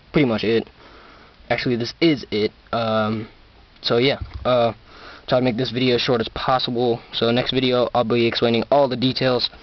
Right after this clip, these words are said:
in what you need. So, thanks for watching, everybody. P S three Gamer three oh three, and stay tuned for more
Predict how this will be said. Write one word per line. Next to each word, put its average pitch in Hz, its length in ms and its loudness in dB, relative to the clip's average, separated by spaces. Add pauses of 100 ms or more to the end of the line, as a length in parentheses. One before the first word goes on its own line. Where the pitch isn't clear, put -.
(720)
in 139 160 2
what 123 100 2
you 151 120 4
need. 165 180 4 (300)
So, 127 280 2 (200)
thanks 135 160 -2
for 127 80 0
watching, 120 200 0
everybody. 117 300 0
P 120 140 -2
S 113 100 -4
three 123 80 0
Gamer 117 180 0
three 117 160 0
oh 117 60 2
three, 123 380 0
and 110 200 -2
stay 117 220 -2
tuned 117 340 -2
for 117 100 -10
more 117 460 2